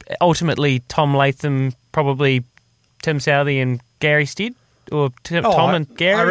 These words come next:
Speaker 2: reckon celebrating last night, they would have celebrated with, with Bolte for his three hundred. They would have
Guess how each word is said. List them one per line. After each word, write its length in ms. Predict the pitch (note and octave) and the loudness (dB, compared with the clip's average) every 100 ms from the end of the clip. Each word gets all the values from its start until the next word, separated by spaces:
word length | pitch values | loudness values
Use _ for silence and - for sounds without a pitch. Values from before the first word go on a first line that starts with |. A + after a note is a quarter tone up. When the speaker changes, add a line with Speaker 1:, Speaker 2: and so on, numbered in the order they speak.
| E3+ | 2
Speaker 2:
reckon 360 | D#3+ D#3+ D#3 - _ _ _ - _ _ - | 0 -2 -6 -10 _ _ _ -20 _ _ -14
celebrating 580 | D#3+ - E3+ E3 F3 F3 | -6 -2 -2 0 0 0
last 300 | F3 E3+ D3 | -2 -2 -2
night, 180 | F#3 G#3 | -2 -2
they 100 | E3+ | -2
would 140 | D#3+ D#3 | -2 -2
have 100 | D3+ | -2
celebrated 460 | E3 D#3+ D#3+ D#3+ | -2 -2 -2 -2
with, 200 | D#3 D3+ C3+ - D#3 | -2 -4 -4 -6 -6
with 240 | F3 C#3+ C#3 | -2 -2 0
Bolte 360 | D3 D#3+ G3+ | 0 0 -2
for 160 | - D#3 | -4 -4
his 120 | C3+ | -2
three 160 | - D3+ | -2 -2
hundred. 300 | D#3 F#3 F3+ | -2 -4 -4
They 100 | C#3 | -4
would 140 | C3+ | -2
have 160 | C#3 | -4